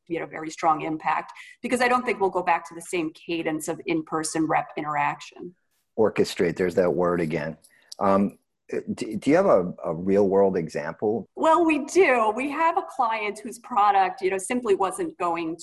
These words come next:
Speaker 1: to do well during covid. I won't go into detail, but they had a contract sales force engaged. And what they decided, the reps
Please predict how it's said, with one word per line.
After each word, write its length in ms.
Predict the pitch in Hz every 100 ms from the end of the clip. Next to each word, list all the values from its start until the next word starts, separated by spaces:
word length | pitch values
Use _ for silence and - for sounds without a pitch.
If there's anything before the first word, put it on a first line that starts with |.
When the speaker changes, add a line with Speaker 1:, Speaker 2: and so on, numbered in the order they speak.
| -
Speaker 1:
to 420 | 165 165 156 160
do 180 | 156 180
well 320 | 160 160 165 165
during 320 | 160 - 165
covid. 400 | - 151 151 156
I 80 | 156
won't 200 | 160 170
go 120 | 180
into 200 | 160 170 -
detail, 540 | 208 208 208 175 165 - - - -
but 100 | 240
they 120 | 247
had 100 | 262
a 40 |
contract 400 | 254 208 220 -
sales 260 | - 180 180
force 280 | 180 170 175
engaged. 600 | 170 160 156 160 - - _ _ -
And 120 | 220 226
what 180 | 233
they 140 | 233 208
decided, 840 | 202 196 190 190 208 196 180 175 -
the 100 | 190
reps 480 | 180 180 190 220 -